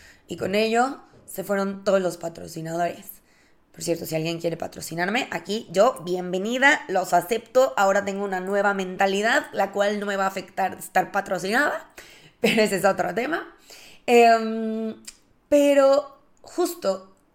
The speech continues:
me quité un peso de encima. Me di cuenta que me estaba presionando demasiado este tener que demostrarle a los demás. Y creo que muchas veces nos pasa eso, no solo en las carreras,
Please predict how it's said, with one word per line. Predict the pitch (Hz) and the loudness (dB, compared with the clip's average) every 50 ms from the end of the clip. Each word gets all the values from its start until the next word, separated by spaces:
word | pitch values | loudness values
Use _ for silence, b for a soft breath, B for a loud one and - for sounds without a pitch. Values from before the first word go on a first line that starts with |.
| _ _ - | _ _ -10
me | 208 226 226 233 233 262 247 | -8 -6 -4 -2 -2 -4 -4
quité | 247 - 220 - - 285 | -6 -10 -8 -4 -4 -4
un | 269 247 | -2 -2
peso | 254 269 254 262 | -2 -2 -2 -2
de | 220 196 | -4 -6
encima. | 190 180 196 190 175 165 - - _ _ - | -6 -6 -8 -8 -8 -10 -12 -18 _ _ -4
Me | 196 208 | -2 -2
di | 220 233 | -2 -4
cuenta | - - 262 247 226 226 254 294 B B B B B B B B B B _ - | -4 -6 -6 -4 -2 -2 -2 -2 B B B B B B B B B B _ -2
que | - 254 | 0 2
me | 240 220 226 | 2 2 0
estaba | 220 220 - 233 226 233 247 254 247 - - _ _ _ _ _ _ _ | -2 -2 0 0 2 4 2 2 0 -4 -16 _ _ _ _ _ _ _
presionando | - 220 214 196 - 190 196 202 202 208 214 220 220 214 226 247 262 - - - - | 2 4 4 2 0 -2 -2 -2 -2 -2 -2 -2 0 0 0 0 0 -2 -6 -14 -16
demasiado | 185 170 196 190 185 180 175 175 - - 214 220 214 208 214 220 - - - | -10 -8 -6 -4 -4 -4 -6 -6 -6 -2 2 4 4 4 4 2 0 -2 -6
este | - 214 214 208 - - - 220 226 214 B B B B B B B _ | -6 -4 -4 -6 -6 -4 -2 -2 -2 -4 B B B B B B B _
tener | - 208 190 196 202 214 240 233 226 240 | 0 2 2 2 0 0 0 -2 -2 0
que | - 240 | 2 2
demostrarle | 226 220 202 180 175 165 165 - - - 196 196 190 190 202 196 202 208 - | 4 2 2 -2 -4 -8 -12 -10 -4 2 4 4 4 4 2 0 0 -2 -2
a | - 196 | -4 -6
los | 175 170 170 165 165 | -4 -4 -6 -6 -6
demás. | 160 160 170 170 - - - - - B B B B B B B B B B | -6 -6 -4 -6 -6 -6 -10 -12 -14 B B B B B B B B B B
Y | 247 208 | -4 -2
creo | 311 330 | 0 2
que | 339 370 | 2 2
muchas | 370 370 294 311 330 294 | 2 2 2 2 2 2
veces | 302 277 262 302 262 | 2 0 0 -2 -2
nos | 254 214 190 - | -4 -4 -6 -2
pasa | - 208 202 202 220 208 202 | 0 0 2 4 6 6 6
eso, | 202 202 196 - 202 208 214 220 B B B B B - | 4 2 0 -2 -2 -2 -2 -2 B B B B B -4
no | 190 208 220 220 | 0 2 2 2
solo | 220 - - 220 214 208 214 214 | 0 2 4 4 6 6 6 4
en | 214 214 208 | 2 2 2
las | 190 175 165 - - | 0 -2 -4 -4 -4
carreras, | - 170 165 185 190 190 196 190 196 208 202 - | -4 0 2 2 2 2 2 0 0 -2 -4 -6